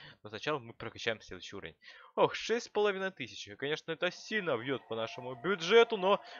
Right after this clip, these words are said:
у нас уже шестой уровень, и это очень-очень классно. Так. Я не знаю, как продавать все эти штуки. Как я это всё могу продать? А вот сел,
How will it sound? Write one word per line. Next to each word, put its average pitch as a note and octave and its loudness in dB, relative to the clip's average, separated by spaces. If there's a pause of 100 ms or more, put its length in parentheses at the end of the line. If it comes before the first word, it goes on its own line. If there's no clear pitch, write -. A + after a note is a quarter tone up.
(140)
у A#2 -10
нас A#2 -8
уже B2 -6
шестой D3 -6
уровень, G#3 0
и B2+ -6
это C#3+ -4 (120)
очень-очень G#2 -12
классно. - -10 (600)
Так. F2 -2 (1400)
Я C#3+ 4
не F3+ -4
знаю, F2 -4
как - 0
продавать D3+ -2
все - -12
эти - -14
штуки. - -18 (640)
Как E3+ 0 (160)
я B2 -2
это A#2 -12
всё - -16
могу G2+ -18
продать? - -12
А F#2 -4
вот D#2+ -14
сел, G#2+ -10